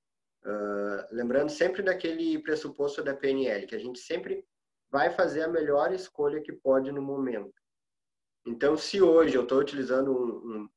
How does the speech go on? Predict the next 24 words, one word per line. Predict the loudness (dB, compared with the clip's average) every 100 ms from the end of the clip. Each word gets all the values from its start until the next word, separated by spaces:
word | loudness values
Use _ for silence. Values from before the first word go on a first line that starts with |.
| _
um, | -12
um, | -10 -10 -12 -14 -20 _ _ _ _ _
um | -8
repertório | -4 0 0 2 2 2
comportamental | -2 -2 -2 0 0 0 0 2
pra | 2
lidar | -2 0 0
com | 0
uma | -4
situação, | -2 -4 -4 -4 -2
e | -2
esse | -2
repertório | -4 0 0 2 2 2
me | 0
traz | 0 0
sofrimento, | -2 -4 -2 0 0 -2
não | -2 0
era | 0 -2
aquilo | -2 -2
que | -2
eu | -4
queria | -4 -4
tá | -6
fazendo, | -4 -4 -2 -2 -2